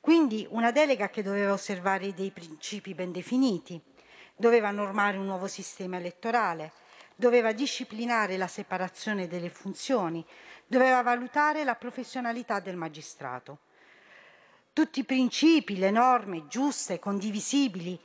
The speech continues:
che però, mi dispiace dirlo, non sono stati completamente attuati.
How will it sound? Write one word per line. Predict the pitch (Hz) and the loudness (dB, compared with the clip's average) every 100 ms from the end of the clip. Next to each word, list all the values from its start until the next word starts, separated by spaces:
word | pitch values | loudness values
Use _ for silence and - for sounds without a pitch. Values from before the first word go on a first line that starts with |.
| - - - | -20 -20 -10
che | - 254 | -2 2
però, | 269 240 185 - | 4 2 0 -8
mi | 214 | -12
dispiace | 202 - 247 226 262 | -10 -4 -2 -2 -4
dirlo, | 226 240 208 233 233 - - | -6 -6 -4 0 0 -2 -4
non | 269 277 | -2 0
sono | 277 277 | 2 2
stati | 269 311 311 294 | 2 0 -2 -6
completamente | 254 247 254 262 240 196 196 | -8 -6 -2 -2 -2 -8 -8
attuati. | 185 - 156 139 143 131 | -10 -8 -6 -6 -8 -16